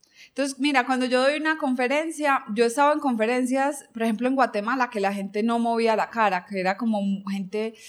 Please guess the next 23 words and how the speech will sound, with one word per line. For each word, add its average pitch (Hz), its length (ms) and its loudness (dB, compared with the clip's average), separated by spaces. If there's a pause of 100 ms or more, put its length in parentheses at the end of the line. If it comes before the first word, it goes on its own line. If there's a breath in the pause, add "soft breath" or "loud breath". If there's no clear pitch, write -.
(220 loud breath)
que 226 100 2
no 220 140 2
se 226 80 2
expresaba. 220 640 2
Yo 185 160 0
era 180 140 4
muy 269 260 4
preocupada. 226 540 2
Yo, 196 180 -2
"¿cómo 214 260 -2
le 302 100 2
voy 226 160 0
a 214 60 4
dar 233 120 0
la 269 160 0
vuelta 269 360 0
a 320 160 2
esto? 190 360 -4 (240 loud breath)
Porque 233 180 -6
yo 220 160 -2
traje 302 340 2
esto 302 220 -2
organizado, 277 800 2